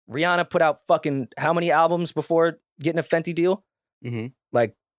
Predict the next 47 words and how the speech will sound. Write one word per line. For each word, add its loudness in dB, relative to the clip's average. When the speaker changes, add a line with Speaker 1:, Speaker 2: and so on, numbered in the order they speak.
Speaker 1:
they 0
were 0
fixtures -2
in -4
music -2
for -2
a -2
period -2
of -4
time. -2
Speaker 2:
Mm-hmm. -10
Speaker 1:
Not 0
to 0
say 2
you -4
can't -2
just -6
get -4
a -4
single -2
and -6
then -4
start 0
a -2
business, -4
but -2
if -6
you're 0
using -2
music -2
as -2
a -4
way 0
to -6
get -4
into -4
business, -4
look -2
at -2
the 0
people -4
that 2
have 0
been -4
successful 0
in -2
business. -6